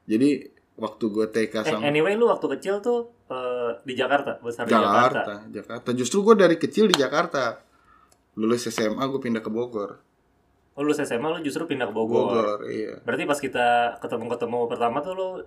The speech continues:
Speaker 2: lagi di Bogor tuh?
Speaker 1: Iya,
Speaker 2: Apa?
Speaker 1: udah di Bogor. Dua ribu tiga
Speaker 2: Bogor.
Speaker 1: lah gue pindah kalau nggak
Speaker 2: Oke,
Speaker 1: salah.
Speaker 2: oke, oke.
Speaker 1: Eh, eh, dua ribu tiga, iya, dua ribu tiga, dua ribu empat.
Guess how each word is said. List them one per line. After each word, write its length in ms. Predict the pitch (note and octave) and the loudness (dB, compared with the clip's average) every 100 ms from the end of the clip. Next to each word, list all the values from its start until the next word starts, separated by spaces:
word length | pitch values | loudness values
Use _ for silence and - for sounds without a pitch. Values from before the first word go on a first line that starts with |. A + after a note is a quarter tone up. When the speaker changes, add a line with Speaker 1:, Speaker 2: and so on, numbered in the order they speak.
| - _ _ | -18 _ _
Speaker 2:
lagi 220 | B2 A#2 | -8 -6
di 80 | A2+ | -4
Bogor 400 | A#2 C#3 C3+ A2+ | 0 0 0 -2
tuh? 100 | G2 G2+ | -4 0
Speaker 1:
Iya, 280 | A2 A2+ | 2 4
Speaker 2:
Apa? 40 | A2 | 4
Speaker 1:
udah 240 | A2 G#2+ | 4 2
di 140 | F#2+ G#2+ | 0 -2
Bogor. 260 | A#2 A#2 G#2+ | 2 2 4
Dua 120 | A#2+ | 4
ribu 240 | B2 C3 | 4 2
tiga 320 | D3+ D3 D#3 | 0 2 4
Speaker 2:
Bogor. 80 | C3 | 4
Speaker 1:
lah 60 | A2 | 0
gue 160 | A2 A2 | -4 -6
pindah 240 | A#2+ A2 | -6 -6
kalau 160 | G#2 G2+ | -8 -8
nggak 160 | G2+ | -8
Speaker 2:
Oke, 160 | A#2 A#2 | -6 2
Speaker 1:
salah. 80 | F3+ | 2
Speaker 2:
oke, 120 | - F#2+ | 2 -6
oke. 60 | G2 | -2
Speaker 1:
Eh, 80 | C#3+ | 0
eh, 100 | F3 | 6
dua 80 | C#3 | 6
ribu 200 | C3+ C3 B2+ | 6 4 0
tiga, 160 | - B2+ | 0 2
iya, 140 | B2+ | 4
dua 120 | A#2 A2+ | 4 2
ribu 120 | A2+ A#2 | 0 -2
tiga, 140 | A2+ | -2
dua 140 | G#2+ A2 | -2 -2
ribu 160 | A2 | -4
empat. 220 | A2 A#2 | -6 -6